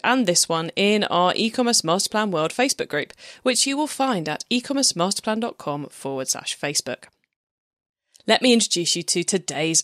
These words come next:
special guest. Judith Traynor is the director and founder of Temples and Markets, an online-only e-commerce business who are helping to trade artisans in Southeast Asia into a better life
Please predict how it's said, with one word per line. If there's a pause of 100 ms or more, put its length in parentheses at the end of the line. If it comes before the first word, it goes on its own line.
special
guest. (340)
Judith
Traynor
is
the
director
and
founder
of
Temples
and
Markets, (220)
an
online-only
e-commerce
business
who
are
helping
to
trade
artisans
in
Southeast
Asia
into
a
better
life